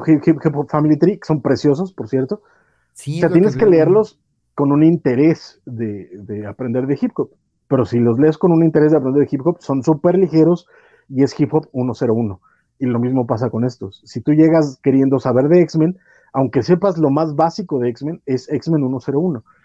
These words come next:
Speaker 1: Y en este caso de Hulk, es, eh, llegas aquí queriendo saber de Hulk y es Hulk uno cero uno. Yo no creo que necesites ser, este, gran lector de cómic o tener como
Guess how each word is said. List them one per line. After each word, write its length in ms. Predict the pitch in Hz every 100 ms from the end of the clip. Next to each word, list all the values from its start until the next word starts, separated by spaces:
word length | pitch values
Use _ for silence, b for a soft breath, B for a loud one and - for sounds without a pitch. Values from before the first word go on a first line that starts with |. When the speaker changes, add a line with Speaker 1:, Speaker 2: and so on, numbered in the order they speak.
| b -
Speaker 1:
Y 100 | 131
en 80 |
este 180 | 135 165
caso 220 | 156 151
de 60 | 175
Hulk, 260 | 160 160 185
es, 360 | 135 127 135 131 _
eh, 280 | 131 123 127
llegas 320 | 117 131 147
aquí 160 | 156 156
queriendo 600 | 151 123 127 139 139 135 - _
saber 340 | - 117 113
de 80 | 175 175
Hulk 180 | 208 175
y 140 | 135
es 180 | 135 - -
Hulk 220 | 147 151
uno 240 | 147 135 147
cero 200 | 151 139
uno. 260 | 165 117 b b b b -
Yo 120 | 151
no 120 | 170
creo 160 | 175 175
que 100 | 175
necesites 720 | 127 104 127 - 143 123 -
ser, 360 | - 123 123 139
este, 360 | 120 104 - 101
gran 240 | 113 123
lector 280 | 127 - 120
de 100 | 113
cómic 400 | - 110 120 117
o 60 | 104
tener 320 | - 104 117
como 300 | 113 117 104